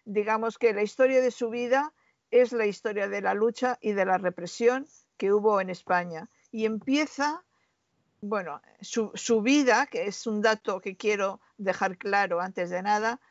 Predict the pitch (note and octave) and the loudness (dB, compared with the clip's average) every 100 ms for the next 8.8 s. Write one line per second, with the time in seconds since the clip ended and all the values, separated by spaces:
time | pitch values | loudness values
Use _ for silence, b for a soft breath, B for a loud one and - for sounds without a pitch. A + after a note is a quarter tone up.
0 | _ _ - A3+ A3+ D4 D4+ D#4 - G#3 | _ _ -4 -2 0 0 2 -2 -4 -6
1 | F#3 - A#3 A3+ G#3 G#3+ F#3 F3+ F3+ E3+ | -4 0 0 2 2 2 2 0 -2 -4
2 | F3+ F#3 G#3+ C#4 - B3+ B3 C#4 D4+ _ | -6 -4 -4 -4 2 4 4 2 -4 _
3 | _ _ _ - A#3 B3+ C4+ G#3+ A3 G#3 | _ _ _ -4 0 2 4 2 -2 -4
4 | G3 F#3+ F#3+ A#3 A#3 G#3+ G#3 G#3 A#3 C4+ | -2 -4 -4 -2 -2 -4 -4 0 0 -2
5 | _ _ _ - A3 - C4 B3+ B3 - | _ _ _ 0 0 0 -2 0 0 -4
6 | _ _ _ _ _ A#3+ G#3+ G#3 _ _ | _ _ _ _ _ -10 -10 -12 _ _
7 | A#3 A3 F#3+ A3+ A3+ D4 C4 - G3+ F#3+ | 2 2 0 -2 -2 -4 -6 -6 -6 -6
8 | F3+ F#3+ F3 F#3 F3 F3 F3 F#3 | -8 -8 -6 -4 0 0 0 -4